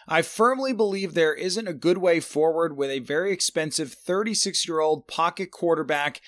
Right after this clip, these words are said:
on an aging roster to which you added void years to veteran deals, major holes at important positions, a disastrous cap situation, and a team in two thousand twenty-two that by most metrics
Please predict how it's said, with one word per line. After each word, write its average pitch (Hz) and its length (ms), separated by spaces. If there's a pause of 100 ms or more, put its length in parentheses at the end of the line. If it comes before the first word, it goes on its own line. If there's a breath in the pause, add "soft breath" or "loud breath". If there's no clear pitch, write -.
(220 loud breath)
on 139 120
an 131 140
aging 190 400
roster 160 560
to - 200
which 156 260
you 139 80
added 143 320
void 180 420
years 180 420 (260 loud breath)
to - 100
veteran 165 500
deals, 139 380
major 202 380
holes 185 360
at 185 80
important 151 500
positions, 185 480
a 143 120
disastrous 160 640
cap 165 300
situation, 143 680 (300 loud breath)
and 139 120
a 139 60
team 226 320
in 220 80
two 196 180
thousand 175 360
twenty-two 160 560
that 143 120
by 135 160
most 175 400
metrics 175 500